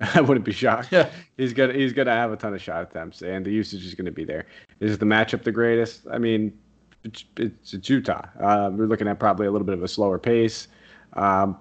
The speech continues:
Speaker 1: but I can get behind it. I mean, just with some of the point guard options that we have, there's a few that we could pivot to. But, um, with everybody going to Clark, I doubt too many people are gonna overexpose themselves to this first game with all those other ones on. So I could see Ja Morant actually going a little bit under the radar. Price increase, first
Speaker 2: Yep.
Speaker 1: game of the day,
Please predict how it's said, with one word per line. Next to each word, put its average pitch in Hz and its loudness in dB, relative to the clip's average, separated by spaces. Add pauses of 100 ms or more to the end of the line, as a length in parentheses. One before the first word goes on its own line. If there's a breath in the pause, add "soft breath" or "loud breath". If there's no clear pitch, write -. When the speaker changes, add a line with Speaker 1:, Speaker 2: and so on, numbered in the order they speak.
(120)
Speaker 1:
but 131 6
I 143 6
can 160 -4
get 135 0
behind 98 -8
it. 95 -8
I 98 -8
mean, 104 -6
just 110 -8
with 113 -8
some 113 -6
of 107 -6
the 104 -8
point 107 -4
guard 101 -2
options 101 -4
that 98 -4
we 92 -6
have, 101 -2
there's 104 -2
a 101 -8
few 113 0
that 98 -2
we 101 0
could - -16
pivot 104 -2
to. 113 0 (480 soft breath)
But, 104 6
um, 95 4
with 120 2
everybody 127 4
going 117 2
to 107 0
Clark, 113 2
I 110 -2
doubt 107 0
too 104 -8
many 101 -4
people 101 -4
are 101 0
gonna 101 0
overexpose 101 0
themselves 95 -2
to - -8
this 95 -4
first 104 -2
game 107 2 (300 loud breath)
with 107 2
all 107 8
those 101 4
other 104 4
ones 110 4
on. 127 2 (420 loud breath)
So 104 4
I 104 6
could 104 -6
see 113 2
Ja 104 2
Morant 101 -2
actually 95 -6
going 104 -2
a 101 -2
little 98 -2
bit 95 -2
under 101 0
the 87 -6
radar. 90 0
Price 123 2
increase, 120 4
first 110 2
Speaker 2:
Yep. 113 4
Speaker 1:
game 104 4
of 98 2
the 95 0
day, 113 4